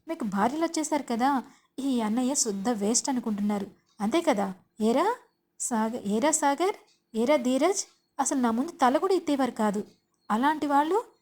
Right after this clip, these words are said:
ఇలా మాట్లాడుతున్నారంటే నాకు నమ్మశక్యంగా కావట్లేదు. మీరు ఇలాగే మాట్లాడుతూ ఉండండి, మేమిద్దరం ఒక దారిలో ఉంటాం, మీ ఇద్దరు ఒక దారిలో ఉండండి అనంగానే అప్పుడే వంటింట్లోకి వస్తుంది వేదవతి.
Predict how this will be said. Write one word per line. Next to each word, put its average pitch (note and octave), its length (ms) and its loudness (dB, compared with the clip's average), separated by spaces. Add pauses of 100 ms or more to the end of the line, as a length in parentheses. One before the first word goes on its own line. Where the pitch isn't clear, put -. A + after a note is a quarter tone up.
(200)
ఇలా C#4 200 4
మాట్లాడుతున్నారంటే C4+ 1160 0 (260)
నాకు G#3 240 -2
నమ్మశక్యంగా B3+ 680 -2
కావట్లేదు. G3+ 580 -4 (1500)
మీరు A#3 220 4
ఇలాగే B3+ 340 4
మాట్లాడుతూ A#3 560 2
ఉండండి, G#3 360 0 (380)
మేమిద్దరం A3 600 2
ఒక G3+ 120 -4
దారిలో A#3 400 2
ఉంటాం, A3 340 -2 (360)
మీ G#3+ 80 0
ఇద్దరు A3 320 2
ఒక C#4+ 100 -2
దారిలో A3+ 420 2
ఉండండి G3+ 340 0 (340)
అనంగానే A3+ 760 0 (340)
అప్పుడే C#4 320 0
వంటింట్లోకి A#3 640 -2
వస్తుంది A3 680 -2 (260)
వేదవతి. A3 580 0